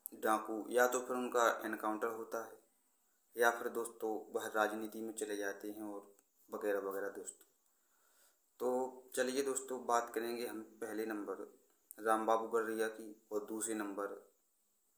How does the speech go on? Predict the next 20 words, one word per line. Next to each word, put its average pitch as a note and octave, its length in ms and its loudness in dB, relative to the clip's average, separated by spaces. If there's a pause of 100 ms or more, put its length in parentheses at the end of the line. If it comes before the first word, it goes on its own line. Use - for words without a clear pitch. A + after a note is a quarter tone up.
(760)
पान A2 220 6
सिंह A2 280 2
तोमर A2+ 520 -2
और G#2 240 -4
तीसरे A2 240 -4
नंबर G2+ 680 -6
निर्भय G#2 280 -2
सिंह G2 320 -4
गुर्जर। - 280 -10 (600)
तो - 60 -6
चलिए G2 360 -6
दोस्तों, - 360 -12 (800)
तो A2+ 120 0
बात A#2 320 4
करते B2 240 4
हैं A#2 300 -4
राम G#2+ 240 4
बाबू A2+ 220 4
गढ़िया G2 480 0
की। - 260 -14